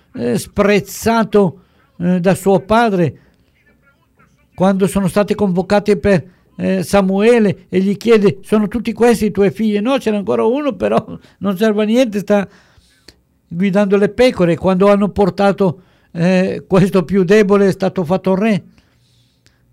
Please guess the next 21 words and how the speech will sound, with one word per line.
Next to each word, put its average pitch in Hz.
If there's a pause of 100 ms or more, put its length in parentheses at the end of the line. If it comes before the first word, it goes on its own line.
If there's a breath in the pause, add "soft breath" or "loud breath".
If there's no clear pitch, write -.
(120)
che 156
era 175
Davide, 170 (320)
però 151
gli 151
altri 196
che 170
avevano 185
più 180
grazia 190 (560 soft breath)
sono 170
stati 214
anche 190
loro 208
benedetti 156
da 160
Dio 160
affinché 165
non 165
avesse 160
disarmonia. 147